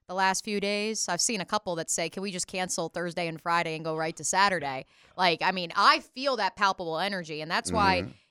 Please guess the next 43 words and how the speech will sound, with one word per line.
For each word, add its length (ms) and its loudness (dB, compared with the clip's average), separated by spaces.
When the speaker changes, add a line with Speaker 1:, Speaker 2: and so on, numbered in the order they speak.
Speaker 1:
even 400 0
with 400 -2
my 160 0
cautious 500 0
optimism, 800 -2
I 180 6
look 220 2
at 120 -2
the 120 -6
fans 480 2
that 120 2
are 240 0
coming 340 4
in 200 2
from 240 -2
the 100 -6
U 200 -2
K 500 2
and 140 -4
from 160 -4
Montana. 640 0
People 300 -2
have 100 -2
changed 300 -2
their 120 2
flights 400 -2
once 160 -6
it 80 -8
got 140 2
moved 200 -2
to 60 -8
a 60 -4
Saturday 440 2
game 220 -6
so 160 -10
to 180 -6
ensure 640 0
that 180 -2
they 240 6
are 340 8
at 240 6
the 80 -2
bank 380 0